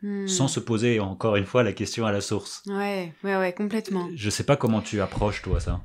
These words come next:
Speaker 1: Alors moi, j'ai une approche assez pragmatique sur les territoires. Je trouve que ce qui est en train de se passer est assez passionnant sur, euh, la politique alimentaire, justement.
Speaker 2: Hmm.
Speaker 1: Par exemple, ici au Grand Annecy, ils ont la volonté, comme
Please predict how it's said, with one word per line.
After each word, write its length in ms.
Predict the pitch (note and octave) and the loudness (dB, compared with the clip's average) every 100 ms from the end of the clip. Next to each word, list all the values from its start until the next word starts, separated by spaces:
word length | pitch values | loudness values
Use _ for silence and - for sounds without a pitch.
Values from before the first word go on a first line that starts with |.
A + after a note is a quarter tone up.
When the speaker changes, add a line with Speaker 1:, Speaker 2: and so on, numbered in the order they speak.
| - | 2
Speaker 1:
Alors 320 | G#3 G#3+ G#3 | 4 4 4
moi, 220 | B3+ D4+ | 6 6
j'ai 340 | B3+ A3+ G#3+ | 4 4 4
une 120 | G3+ G3+ | 2 2
approche 380 | G3+ - A#3+ A#3+ | 0 -2 -2 -2
assez 260 | A3 C4+ | -2 -2
pragmatique 800 | C#4 C#4 A#3+ A3+ A3 - C4+ C#4 | -2 -2 2 2 0 -4 -4 -6
sur 240 | - G#3+ G3 | -6 -4 -2
les 160 | F#3+ | -2
territoires. 760 | F#3+ G#3 G3+ G3 A3+ A#3 C4+ C4 F#3+ E3+ - F#3+ | -2 -2 -4 -4 2 6 6 6 2 -2 -4 -6
Je 420 | F3 E3+ G#3 G3 G3 | -6 -2 0 2 0
trouve 380 | G3 - C#4 - | -4 -4 -4 -2
que 380 | A#3 G#3+ G#3 | 0 2 2
ce 100 | G3+ | -2
qui 120 | - A#3+ | 2 2
est 20 | |
en 40 | |
train 160 | A#3 D4+ | 4 4
de 40 | |
se 80 | C#4+ | 4
passer 360 | A#3+ G#3 - C#4+ | 4 2 4 4
est 100 | G3 | 4
assez 240 | E3+ C4 | 2 -2
passionnant 640 | B3+ A3 - G#3 A3 C4 | 0 0 2 4 6 4
sur, 400 | A#3+ - A3 G#3 | 2 -2 -2 0
euh, 260 | F#3+ F#3 F3+ | 2 2 2
la 120 | F3+ | 0
politique 460 | F3+ A#3+ A#3+ B3+ A#3+ | 2 2 4 2 4
alimentaire, 540 | G#3+ G#3+ G#3+ G#3 G3 | 4 4 2 2 -2
justement. 460 | E3+ E3 - D#3 D3+ - | -2 -8 -8 -8 -8 -6
Speaker 2:
Hmm. 140 | F#2 E2+ - _ _ - - | -6 -8 -16 _ _ -18 -6
Speaker 1:
Par 80 | F3+ | -2
exemple, 220 | F#3 F#3 | 0 0
ici 160 | - | -2
au 60 | G3+ | -2
Grand 180 | E3 D#3+ | -2 -4
Annecy, 460 | D#3+ D#3 B3+ D#4 - - - - - | -6 2 6 6 4 -10 -16 -20 -8
ils 220 | - F#3 | -2 6
ont 480 | A#3+ C4 C#4+ C#4+ C#4+ - | 8 10 12 10 8 4
la 120 | G3+ G#3 | 4 6
volonté, 340 | G#3+ G3 B3 | 6 6 4
comme 260 | G#3+ F#3 | 6 4